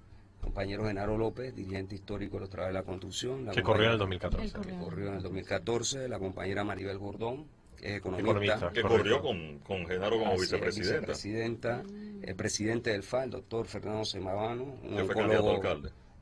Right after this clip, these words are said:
Speaker 1: Correcto, un oncólogo prestigioso. Estaba Richard Morales, que es un joven politólogo que ustedes
Speaker 4: Y que está
Speaker 1: conocen.
Speaker 4: corriendo de nuevo.
Speaker 1: As-, eh, sí.
Speaker 4: Es precandidato, ¿no?
Speaker 3: Él es también
Speaker 1: Precandidato.
Speaker 3: precandidato a presidente.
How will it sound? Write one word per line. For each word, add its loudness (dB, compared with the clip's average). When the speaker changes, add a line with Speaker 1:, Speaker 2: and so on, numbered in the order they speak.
Speaker 1:
Correcto, -4
un -6
oncólogo -2
prestigioso. -4
Estaba -2
Richard -6
Morales, -4
que -12
es -6
un -8
joven -4
politólogo -6
que -8
ustedes -8
Speaker 4:
Y -4
que 4
está 2
Speaker 1:
conocen. 2
Speaker 4:
corriendo 0
de -2
nuevo. -6
Speaker 1:
As-, -14
eh, -8
sí. 0
Speaker 4:
Es 4
precandidato, 4
¿no? -4
Speaker 3:
Él 0
es -2
también -2
Speaker 1:
Precandidato. 4
Speaker 3:
precandidato -2
a -10
presidente. -12